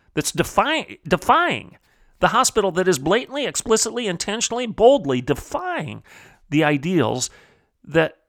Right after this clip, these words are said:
these Republican leaders purportedly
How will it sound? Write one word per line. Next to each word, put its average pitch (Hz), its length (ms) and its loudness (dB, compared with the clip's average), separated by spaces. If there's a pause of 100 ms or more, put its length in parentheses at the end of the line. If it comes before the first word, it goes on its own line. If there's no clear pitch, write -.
(140)
these 143 280 0
Republican 143 800 -2
leaders 196 720 -2 (520)
purportedly 170 760 -2